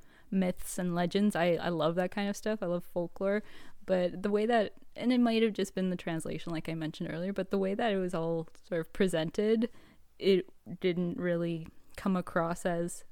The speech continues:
super believable to me. Um, but that's okay. Uh, I did enjoy the Kogoro moments. He had a lot of good comedic moments with his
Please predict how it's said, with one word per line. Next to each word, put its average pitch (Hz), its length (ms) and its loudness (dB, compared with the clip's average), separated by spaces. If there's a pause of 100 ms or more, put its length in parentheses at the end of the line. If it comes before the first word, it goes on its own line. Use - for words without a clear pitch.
super 302 460 4
believable 262 680 4
to 254 160 -2
me. 214 340 0 (460)
Um, 190 680 0
but 254 80 0
that's 302 220 2
okay. 180 460 0 (600)
Uh, 185 460 0
I 185 80 0
did 190 260 2
enjoy 185 840 0 (500)
the 190 100 -2
Kogoro 190 680 4 (260)
moments. 190 720 0
He 202 100 -2
had 180 120 0
a 180 60 -2
lot 180 200 -2
of 180 120 -4
good 175 500 0 (160)
comedic 180 480 -2
moments 175 380 -4
with 170 140 -6
his 170 400 -8